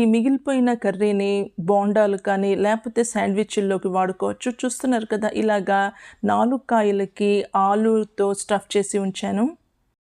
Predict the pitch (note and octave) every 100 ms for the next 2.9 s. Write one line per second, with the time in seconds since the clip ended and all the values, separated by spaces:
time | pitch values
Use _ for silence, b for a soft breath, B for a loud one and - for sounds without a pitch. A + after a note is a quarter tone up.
0 | _ _ _ _ - A3+ A3 A3+ A3+ G#3
1 | G#3+ A3 G3+ F#3+ G3 - - G3 G3 G3+
2 | G#3 G#3+ G#3 A3+ A3+ A3+ G3 F#3+ G3